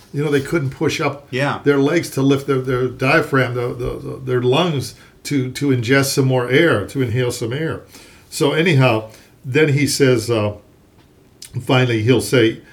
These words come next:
Speaker 1: uh, "It is finished. It
Speaker 2: Mm-hmm.
Speaker 1: is finished.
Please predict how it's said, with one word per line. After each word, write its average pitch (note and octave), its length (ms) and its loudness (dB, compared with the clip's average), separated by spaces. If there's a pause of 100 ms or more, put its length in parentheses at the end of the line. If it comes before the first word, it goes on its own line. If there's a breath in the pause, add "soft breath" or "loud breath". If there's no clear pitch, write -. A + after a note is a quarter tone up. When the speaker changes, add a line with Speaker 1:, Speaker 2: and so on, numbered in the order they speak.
(240 soft breath)
Speaker 1:
uh, A#2 340 -6
"It C#3+ 140 4
is A2+ 160 0
finished. - 560 -4 (100)
It B2+ 60 -6
Speaker 2:
Mm-hmm. C3 180 2
Speaker 1:
is - 140 -4
finished. B2+ 540 2